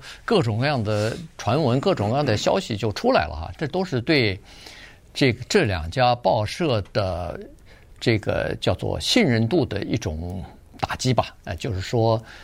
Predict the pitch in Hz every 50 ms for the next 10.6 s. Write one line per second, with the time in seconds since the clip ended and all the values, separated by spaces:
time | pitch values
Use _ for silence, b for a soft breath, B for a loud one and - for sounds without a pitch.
0 | B B B B - 117 113 113 127 143 151 156 165 - - - - 214 170 117
1 | - - 165 123 - - - - - - - - - - - 107 131 156 - -
2 | - - 285 302 214 - - 110 135 120 92 - 170 180 185 - 202 160 113 -
3 | b b b b b b b b - - 135 131 101 87 - - - - - -
4 | - 147 135 131 - - 170 - - - - - 120 110 - - 214 160 120 -
5 | - 127 113 104 104 123 147 156 139 120 107 - B B B B B B - -
6 | 113 110 110 113 - - - - - - 160 135 - - 101 - - 214 220 226
7 | 220 - 107 113 127 139 120 113 123 127 - 131 110 104 - - - - - -
8 | - 190 190 - 151 170 247 285 180 117 104 98 85 - - - - 120 113 110
9 | - 147 117 - - 110 107 - - - - - - - - - B B B B
10 | - 139 143 107 - 160 123 - 123 117 120